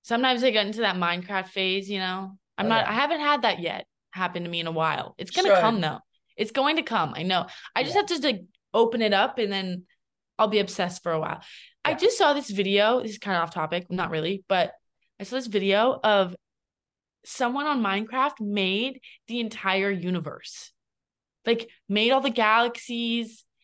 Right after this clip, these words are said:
Speaker 1: made all, like, made Earth, made all, like, it was insane. I was like, "How is this possible?"
Speaker 2: That's
Speaker 1: So
Speaker 2: so
Speaker 1: cool.
Speaker 2: cool.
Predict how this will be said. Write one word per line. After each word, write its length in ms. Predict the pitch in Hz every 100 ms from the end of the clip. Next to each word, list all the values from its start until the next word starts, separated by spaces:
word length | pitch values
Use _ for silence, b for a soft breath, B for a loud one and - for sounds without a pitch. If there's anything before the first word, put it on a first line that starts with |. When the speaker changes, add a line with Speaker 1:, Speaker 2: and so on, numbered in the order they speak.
| b b
Speaker 1:
made 280 | 190 196 240
all, 240 | 233 226 226
like, 120 | 208
made 280 | 180 180 220
Earth, 460 | 185 202 262 - - _ _ _ _ -
made 480 | 214 233 233 233 - _ _
all, 160 | 170 -
like, 160 | 254 254 - -
it 140 | 254
was 160 | 277 269
insane. 720 | 262 - - 240 277 165 - _ _ _ _ -
I 80 |
was 100 | 285
like, 100 | -
"How 680 | 220 - 233 233 262 370 415 - -
is 120 | 247
this 160 | 277 -
possible?" 880 | - 226 277 277 269 285 339 392 _ _ _ _ _ _ _ _ _ _ _ _ _ _
Speaker 2:
That's 100 | -
Speaker 1:
So 260 | 233 302
Speaker 2:
so 20 | 349
Speaker 1:
cool. 400 | 247 170 165 208
Speaker 2:
cool. 520 | 233 220 170 170